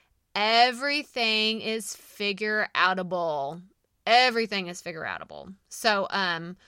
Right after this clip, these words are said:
so we're gonna create a landing page for them to pick the date and the time. Then we're gonna set up another landing page for them to wed-, register for the webinar through the email service provider, okay?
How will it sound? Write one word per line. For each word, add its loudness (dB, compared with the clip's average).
so 6
we're 2
gonna 2
create 0
a 0
landing -2
page -2
for -6
them -6
to -8
pick -8
the -12
date 0
and -8
the -10
time. 0
Then -6
we're -10
gonna -6
set 0
up 4
another 0
landing -4
page -2
for -8
them -4
to -4
wed-, 2
register 0
for -2
the -4
webinar -2
through -4
the -2
email -4
service -10
provider, -10
okay? 0